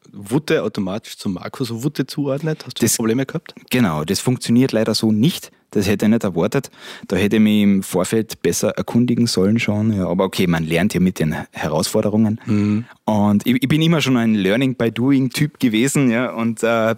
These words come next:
Speaker 2: das trifft auch in dem Fall zu. Ist so. Also jeder, der vorhat, äh, so etwas Ähnliches zu machen, denkt's dran, Spotify, iTunes und Co. lassen das nicht so einfach zu. Es ist in diesem Fall ein gut gemeinter Tipp. Ähm, es ist wirklich, also ich hab,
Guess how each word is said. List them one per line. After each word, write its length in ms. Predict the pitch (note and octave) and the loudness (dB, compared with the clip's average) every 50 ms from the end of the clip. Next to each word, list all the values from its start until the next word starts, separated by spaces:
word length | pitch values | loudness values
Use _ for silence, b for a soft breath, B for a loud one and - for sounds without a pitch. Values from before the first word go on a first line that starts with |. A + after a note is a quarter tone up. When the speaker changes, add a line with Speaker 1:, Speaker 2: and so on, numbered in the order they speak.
| - _ - | -4 _ -2
Speaker 2:
das 240 | G#2+ A2 - - | -2 -2 -2 -4
trifft 260 | - B2+ B2+ - - G#2+ | -4 -4 -2 0 0 0
auch 100 | G#2 G#2 | 2 2
in 120 | G#2 G#2 | 2 2
dem 180 | G2+ A2 A#2+ B2+ | 0 0 -2 -2
Fall 200 | - F#2+ F#2+ - | -2 -2 -2 -2
zu. 220 | - - A#2 C3 - _ _ _ | -2 0 -2 -2 -2 _ _ _
Ist 160 | E3 D3+ - | -6 -4 -2
so. 120 | - G#2+ - | -2 -2 -2
Also 180 | - B2 C#3 | 0 0 0
jeder, 460 | C3 B2 A#2 C3 E3 G3+ A#3 A3 G3 | 0 2 2 2 2 2 2 0 0
der 300 | D3+ C3+ C3+ C#3 C#3+ C3+ | 0 2 2 2 2 0
vorhat, 560 | - - A#2 A2+ B2+ C#3 C3 B2+ B2 - - - - | 0 0 0 0 0 0 0 -2 -2 -4 -6 -4 -2
äh, 240 | A2 A2 G#2+ G#2+ G#2 | -2 0 0 -2 -2
so 200 | - - A2+ A2 | -2 0 0 0
etwas 480 | A#2 A#2 - - - A#2+ - A2+ G#2+ A2+ | 0 0 -2 -2 -4 -2 -2 0 0 0
Ähnliches 480 | F2 G#2 C3+ C#3 C3 - A2+ - - | 2 2 2 2 2 0 -2 -2 -2
zu 100 | - G2 | -2 0
machen, 300 | F#2 G2 B2+ - D#3+ D3 B B B B B B _ - | 0 0 0 0 0 -2 B B B B B B _ -2
denkt's 320 | G#2+ B2 C#3+ - - - | 0 0 0 -2 -4 -2
dran, 320 | - A#2 A2+ A#2 A#2+ A#2 B B B B B - | 0 2 2 4 2 2 B B B B B -10
Spotify, 640 | - - - G#2+ A#2 A#2+ - B2+ - A2 A2 A2+ G#2+ - | -8 -4 -2 0 0 0 0 -2 -2 0 0 0 0 0
iTunes 500 | F#2+ G2+ G#2 - - A2+ A2+ A2+ A2 - | 0 -2 -2 0 0 2 2 2 2 0
und 200 | - G2+ - - | -2 -4 -4 -4
Co. 320 | - G#2 G#2 A2+ A#2 A#2 | -2 0 2 2 2 2
lassen 380 | G#2 G2 F#2 G2+ A2+ - A#2 A2 | 0 0 -2 -2 0 0 0 0
das 160 | G#2+ G#2 G2+ | 0 0 0
nicht 200 | A2+ A#2+ B2 - | 0 0 0 -2
so 80 | - - | -4 -4
einfach 320 | - G#2+ - - G#2 - | -2 -2 -4 -6 -8 -6
zu. 240 | - - B2+ E3+ - _ _ _ _ B B B B B B B | -2 0 0 0 -2 _ _ _ _ B B B B B B B
Es 200 | - - G2+ - | -4 -4 -2 0
ist 140 | A#2 A2 A2 | 0 2 2
in 100 | G#2+ A2 | 2 4
diesem 300 | G#2+ A2+ A2+ A2+ A2+ A2 | 4 2 2 2 0 -2
Fall 280 | - - G2+ G2+ G#2+ - | 0 2 2 2 2 0
ein 160 | - G2+ G#2 | 0 -2 0
gut 200 | - - A#2+ - | 0 -2 -2 -2
gemeinter 400 | - A#2 G#2 F#2+ G2+ G#2 - F#2+ | 0 0 2 2 2 2 0 0
Tipp. 220 | - - D#3 - - B B B B B B B B B B B _ _ | 0 -2 -2 -2 -6 B B B B B B B B B B B _ _
Ähm, 600 | - G2+ G#2 G#2 G#2 G#2+ G#2+ G#2+ G#2+ G#2+ A2 G#2+ - | -2 -2 0 0 0 0 2 2 4 4 2 2 0
es 100 | A2+ B2+ | 0 0
ist 100 | D#3+ - - | 0 0 0
wirklich, 260 | D3+ - A#2 G2 G2+ | 0 0 -2 -2 -2
also 160 | G2 F#2+ A2+ | 0 0 0
ich 80 | G#2+ A#2 | 0 0
hab, 100 | A#2 | -2